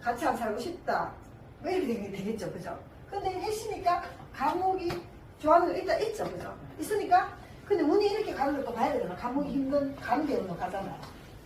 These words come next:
여자가 힘든 가는 데로 가잖아. 일단 여자가 똑똑한 여자를 만나기는 하는데, 그렇기 때문에 이 사람은 해시에 있으니까 자녀는 이혼을 안 하는 거예요. 이제 이런 걸 보는 거예요. 근데 배우자는 힘든 거예요. 배우자는. 뭐 때문에 힘드나? 축토,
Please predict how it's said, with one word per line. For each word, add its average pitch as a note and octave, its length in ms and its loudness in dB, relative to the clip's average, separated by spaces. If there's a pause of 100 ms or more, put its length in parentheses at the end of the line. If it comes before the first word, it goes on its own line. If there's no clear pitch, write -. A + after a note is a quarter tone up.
(260)
여자가 A3+ 260 4
힘든 B3+ 240 0
가는 C4 220 0
데로 F#3+ 240 0
가잖아. G3+ 320 -4
일단 B3+ 360 0
여자가 C4+ 320 0
똑똑한 A#3+ 380 0
여자를 D4+ 260 2
만나기는 A#3+ 440 -2
하는데, A#3 560 -6 (580)
그렇기 F4+ 320 0
때문에 D#4 500 0 (220)
이 - 60 -12
사람은 C#4+ 240 0
해시에 F4+ 360 0
있으니까 B3+ 520 -6 (420)
자녀는 B3 500 -2
이혼을 A#3+ 220 0
안 - 120 -8
하는 G3 280 -8
거예요. A3 180 -6 (460)
이제 C#4+ 120 -10
이런 G4+ 180 4
걸 A#3+ 100 2
보는 A3+ 180 -4
거예요. F3+ 140 -6
근데 D4 360 -8 (340)
배우자는 F4 380 4
힘든 D4 300 2
거예요. E3+ 200 0
배우자는. F3+ 500 -2
뭐 G3 140 0
때문에 D4+ 220 0
힘드나? F4 360 0 (640)
축토, E4 460 -8